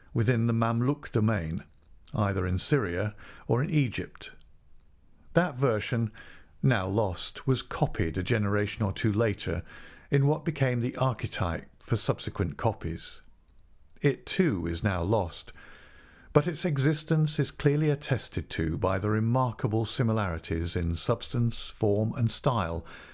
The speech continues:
among the various early copies, a fact that points to a common origin. Specifically, all the copies share the same nucleus of stories, which must have formed the original,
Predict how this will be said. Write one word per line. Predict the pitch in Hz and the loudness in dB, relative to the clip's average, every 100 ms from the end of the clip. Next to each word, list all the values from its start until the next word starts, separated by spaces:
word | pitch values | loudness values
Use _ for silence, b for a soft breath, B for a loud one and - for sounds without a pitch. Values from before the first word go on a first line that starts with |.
| B | B
among | 135 139 | 2 2
the | 120 | 0
various | 104 101 98 101 104 - | 0 0 2 0 -2 0
early | 104 92 | 2 2
copies, | 101 - 90 - 78 - - B B B B B - | 0 -2 -2 -6 -8 -10 -16 B B B B B 0
a | |
fact | 151 123 - - | 2 0 -2 -4
that | 110 - | -4 0
points | 120 107 - - | 0 0 -2 -6
to | - 110 | 0 0
a | |
common | - - 104 95 | -2 -2 0 0
origin. | 123 107 87 78 80 82 - - - - - - - B B B B B | 0 0 0 -4 -4 -6 -10 -20 -20 -20 -20 -20 -20 B B B B B
Specifically, | - 170 185 208 156 - 85 - - - - - - | 0 2 2 0 -2 -2 -4 -4 -10 -20 -20 -6 2
all | 151 196 | 4 4
the | 202 | 0
copies | - 123 - 92 | -2 -2 0 0
share | - - 107 | 0 2 2
the | 104 | 0
same | 101 - 117 127 127 | -2 0 0 0 2
nucleus | 123 127 - 90 85 - | 2 0 -2 -2 -2 -2
of | 117 | -4
stories, | - - 147 104 90 - B B B B B - | -2 2 2 0 -4 -8 B B B B B 0
which | 143 156 - | 0 2 0
must | 185 - | 0 0
have | 185 | -4
formed | - 123 120 | 0 2 2
the | 117 | 0
original, | 120 143 - - 80 | 2 0 0 -4 -4